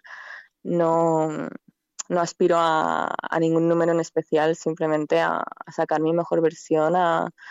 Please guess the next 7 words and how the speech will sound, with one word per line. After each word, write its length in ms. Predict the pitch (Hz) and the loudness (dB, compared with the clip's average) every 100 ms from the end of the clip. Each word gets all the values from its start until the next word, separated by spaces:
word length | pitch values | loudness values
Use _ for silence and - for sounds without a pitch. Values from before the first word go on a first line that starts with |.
| - - _ | -20 -20 _
a 100 | - | -4
superar 440 | 170 170 165 160 165 | 0 0 2 4 4
mis 200 | 175 - | 2 0
traumas, 760 | - 165 180 202 208 220 214 | 0 2 2 2 2 2 0
mis 260 | 190 170 165 | 0 0 0
cosas 840 | - 170 - 208 226 247 - - - | 0 0 2 0 2 0 -2 -12 -8
y, 760 | 185 175 156 147 - - - | -2 0 0 -2 -6 -10 -18